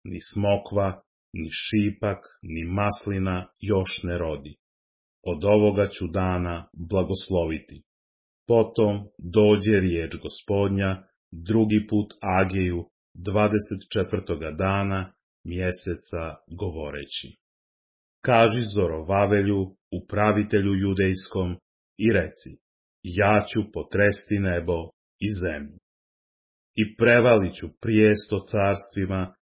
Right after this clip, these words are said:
i satrću silu carstvima narodnijem, prevalit ću kola i one koji sjede na njima, i popadaće konji i konjici, svaki od mača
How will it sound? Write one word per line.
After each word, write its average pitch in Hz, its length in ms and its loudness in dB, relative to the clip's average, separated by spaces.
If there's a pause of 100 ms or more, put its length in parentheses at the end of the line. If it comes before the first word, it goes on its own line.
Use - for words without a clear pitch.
(160)
i 101 80 -6
satrću 113 680 0 (200)
silu 104 280 2 (160)
carstvima 95 680 -2
narodnijem, 98 840 0 (500)
prevalit 107 540 4
ću - 160 -18
kola 101 580 4 (160)
i 104 160 2
one 87 260 0
koji - 220 -12
sjede 104 520 2
na 101 120 0
njima, 95 480 -2 (420)
i 107 220 -6
popadaće 110 680 2 (120)
konji 104 520 0
i 92 120 -16
konjici, 95 760 -4 (560)
svaki 113 440 2
od 92 220 2
mača 92 500 -4